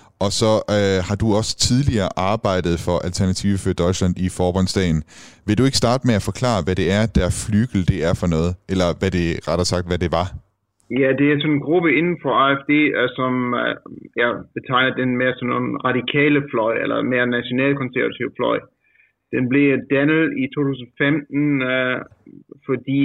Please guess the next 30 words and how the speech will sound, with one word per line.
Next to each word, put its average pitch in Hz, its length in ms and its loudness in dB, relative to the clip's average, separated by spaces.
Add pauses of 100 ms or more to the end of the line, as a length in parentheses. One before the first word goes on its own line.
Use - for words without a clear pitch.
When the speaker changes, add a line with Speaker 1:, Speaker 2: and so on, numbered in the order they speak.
(100)
Speaker 2:
der 131 160 2
var 135 80 2 (220)
nogen, 160 180 2 (100)
der 131 120 2
var, 131 100 0 (400)
der 131 100 -2
var 131 80 2
en 131 140 -2
del, 151 140 4
der 135 120 0
var 123 180 -4
bange 151 200 2 (100)
for, 139 140 0
at - 120 -8
partiet, 147 320 2 (380)
øh, 131 160 2
bliver 127 160 2 (120)
for 160 140 2 (120)
liberal 123 480 2 (220)
under 131 160 0 (140)
Bernd 123 260 2
Lucke, 127 260 -4
den 117 80 -2 (100)
tidligere 117 360 2
leder. 117 220 0 (960)
Øhm, 117 480 0 (240)
og 120 120 4 (200)
man 120 160 0
var 123 100 2
sådan 120 420 -2